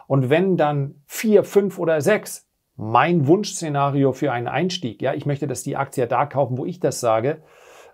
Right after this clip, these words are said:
ähm, erfüllt, dann ist das schon viel und es gibt in Marktphasen, in denen das alles auch nicht passiert. Aber wenn wir hier noch ein bisschen steigen, wenn wir hier noch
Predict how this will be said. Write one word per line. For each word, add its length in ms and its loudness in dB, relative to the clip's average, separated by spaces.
ähm, 480 4
erfüllt, 600 4
dann 180 0
ist 220 -4
das 140 2
schon 180 -2
viel 300 0
und 80 -2
es 100 -12
gibt 220 -8
in 260 0
Marktphasen, 640 0
in 160 -4
denen 180 2
das 160 0
alles 240 -2
auch 120 -2
nicht 180 -4
passiert. 480 -6
Aber 560 2
wenn 180 -2
wir 60 0
hier 140 0
noch 100 -2
ein 80 -2
bisschen 240 -6
steigen, 640 -2
wenn 160 -4
wir 60 -4
hier 160 0
noch 280 -6